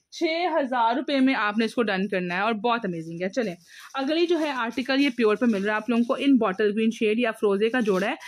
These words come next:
हैवी हैंडमेड है, क्रिस्टल है, स्टोन है, पर्ल है, बहुत अमेजिंग है। ठीक है जी, इसको मैं अभी आप लोगों को दिखाती हूँ, ज़रा चेक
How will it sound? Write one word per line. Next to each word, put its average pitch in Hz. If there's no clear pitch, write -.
हैवी 311
हैंडमेड 269
है, 285
क्रिस्टल 269
है, 277
स्टोन 233
है, 254
पर्ल 214
है, 247
बहुत 254
अमेजिंग 170
है। 190
ठीक 247
है 285
जी, 311
इसको 311
मैं 330
अभी 294
आप 277
लोगों 285
को 302
दिखाती 269
हूँ, 285
ज़रा 285
चेक 285